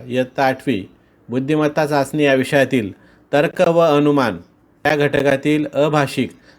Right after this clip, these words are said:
घनाकृती, ठोकळे, त्रिकोण व चौकोन मोजणे या उपघटकाचा अभ्यास करणार आहोत. तर्क व अनुमान. बुद्धिमत्ता चाचणीत तर्क व अनुमान या प्रकारात बुद्धीला चालना देणारे प्रश्न विचारले जातात.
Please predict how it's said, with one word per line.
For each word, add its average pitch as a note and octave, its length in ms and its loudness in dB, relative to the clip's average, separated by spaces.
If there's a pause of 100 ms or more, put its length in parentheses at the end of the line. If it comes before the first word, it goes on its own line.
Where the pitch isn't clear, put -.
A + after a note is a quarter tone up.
(100)
घनाकृती, C3+ 540 0
ठोकळे, C3 440 0
त्रिकोण C3+ 460 0
व C#3 120 2
चौकोन C3 420 0
मोजणे B2 520 0 (540)
या C#3 360 2
उपघटकाचा B2 840 0
अभ्यास A2+ 400 -2
करणार A2 280 -2
आहोत. A2 280 2 (2250)
तर्क D3+ 220 2
व E3+ 120 4
अनुमान. E3 460 0 (460)
बुद्धिमत्ता F#3+ 580 2
चाचणीत F#3+ 480 0 (120)
तर्क F#3 220 0
व F#3+ 120 0
अनुमान F3+ 400 0
या F3 100 2
प्रकारात E3 460 2
बुद्धीला D3 480 2
चालना D3+ 400 0
देणारे D#3 340 0
प्रश्न D3+ 320 -4
विचारले C#3+ 380 2
जातात. A#2+ 360 2